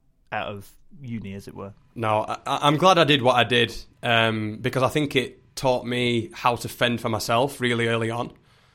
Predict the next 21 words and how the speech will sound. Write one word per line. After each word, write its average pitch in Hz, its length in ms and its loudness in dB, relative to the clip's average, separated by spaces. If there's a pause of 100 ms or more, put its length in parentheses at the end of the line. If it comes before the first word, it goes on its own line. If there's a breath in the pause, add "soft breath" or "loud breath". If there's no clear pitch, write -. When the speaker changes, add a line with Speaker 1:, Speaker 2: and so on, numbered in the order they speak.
(360 soft breath)
Speaker 2:
And 120 100 2
I 113 40 2
think 135 240 0
that 117 120 -4
there's 120 140 0
a, 120 80 4
there's 117 160 -2
a 120 40 -2
point 135 300 2
that 110 60 -8
you 120 100 -2
get 127 180 0
to 120 120 -2
when 113 200 0
you're 110 280 0
freelance 113 500 -4
or 104 320 -2
solopreneur 113 720 2
or 110 120 2
whatever 113 340 2
that 113 300 -2